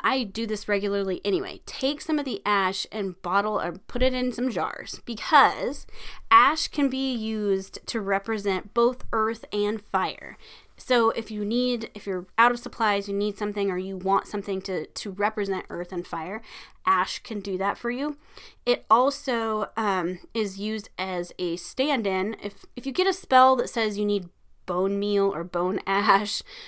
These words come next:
which <sighs> I, I've only seen a couple of 'em, and it's be-, if they're speaking mer-, metaphorical. We don't actually get, I, and I,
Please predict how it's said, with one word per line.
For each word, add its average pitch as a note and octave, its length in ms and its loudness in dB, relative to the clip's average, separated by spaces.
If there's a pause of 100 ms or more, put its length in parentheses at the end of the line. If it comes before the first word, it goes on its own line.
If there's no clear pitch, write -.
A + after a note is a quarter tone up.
(160)
which A#3+ 420 4 (960)
<sighs> - 380 2
I, - 140 2
I've C#4 160 6
only E4 200 4
seen B3+ 200 -2
a A#3+ 60 0
couple G#3+ 320 0
of G#3 80 2
'em, G#3 140 2
and A3+ 180 -2
it's G#3+ 160 -2
be-, C4+ 240 -4
if - 120 -8
they're A3 120 -4
speaking F4 340 4
mer-, G3+ 320 4
metaphorical. F#3+ 580 -2
We G3+ 100 -2
don't - 180 -2
actually F3+ 360 -4
get, F#3 260 -2 (280)
I, B3+ 180 2
and C4 140 4
I, C4 220 6